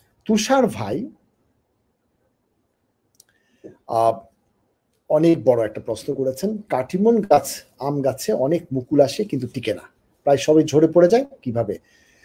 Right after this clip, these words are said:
আহ, কাটিমন গাছের এইবার যে পরিমাণ রৌদ্রটা তখন ছিল, এটার জন্য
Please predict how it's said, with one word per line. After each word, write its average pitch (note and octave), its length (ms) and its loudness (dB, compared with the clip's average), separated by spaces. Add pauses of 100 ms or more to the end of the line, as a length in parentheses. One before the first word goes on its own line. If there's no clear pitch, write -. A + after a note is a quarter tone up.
(140)
আহ, D3 200 6
কাটিমন A#3 420 4
গাছের G3 580 6
এইবার F3 400 4
যে B2+ 320 -4
পরিমাণ A3+ 340 4
রৌদ্রটা C#3+ 600 2
তখন A#2 280 -10
ছিল, A2 320 -10 (680)
এটার E3+ 200 -2
জন্য A3+ 200 -2